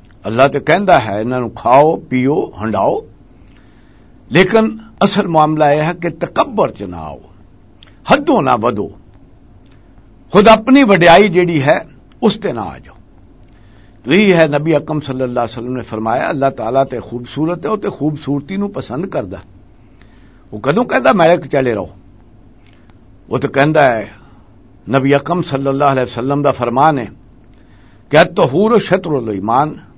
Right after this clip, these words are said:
ਪਾਕੀਜ਼ਗੀ ਹਾਸਲ ਕਰਨਾ ਤੇ ਨੀਮ-, ਈਮਾਨ ਦਾ ਅੱਧ ਹੈ। ਤੇ ਅੱਲਾਹ ਤਾਲਾ ਤੇ ਚਾਹੁੰਦਾ ਹੈ ਇਨਸਾਨ ਪਾਕ ਸਾਫ਼ ਰਹੇ। ਤੇ ਇਹ ਉਹ ਚੀਜ਼ ਹੈ ਜਿਹੜੀ ਫਰਮਾਇਆ ਗਿਆ। ਫਿਰ ਤਕੱਬਰ ਕੀ ਹੈ?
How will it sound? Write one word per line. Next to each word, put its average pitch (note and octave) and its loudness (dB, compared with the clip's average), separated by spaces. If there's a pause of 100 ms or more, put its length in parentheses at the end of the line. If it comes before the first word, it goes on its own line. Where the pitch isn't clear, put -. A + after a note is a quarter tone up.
ਪਾਕੀਜ਼ਗੀ D3+ 0
ਹਾਸਲ D3 -2
ਕਰਨਾ D3 -4
ਤੇ - -8
ਨੀਮ-, D#3 -4 (120)
ਈਮਾਨ C3+ -2
ਦਾ D3+ -4 (600)
ਅੱਧ D#3+ -2
ਹੈ। - -8 (1040)
ਤੇ - -18
ਅੱਲਾਹ G2+ -4
ਤਾਲਾ C3 0
ਤੇ C#3+ -6
ਚਾਹੁੰਦਾ F3+ -2
ਹੈ C#3 0
ਇਨਸਾਨ B2+ -4
ਪਾਕ B2 0
ਸਾਫ਼ A#2+ -2
ਰਹੇ। A2 -6 (1040)
ਤੇ - -20 (120)
ਇਹ B3+ 0
ਉਹ B3 4
ਚੀਜ਼ A3+ -4
ਹੈ F#3 2
ਜਿਹੜੀ F3+ 0
ਫਰਮਾਇਆ C#3+ 4
ਗਿਆ। F3+ -2
ਫਿਰ F#3 -4
ਤਕੱਬਰ G#3 -2
ਕੀ A2 -6
ਹੈ? C2+ -12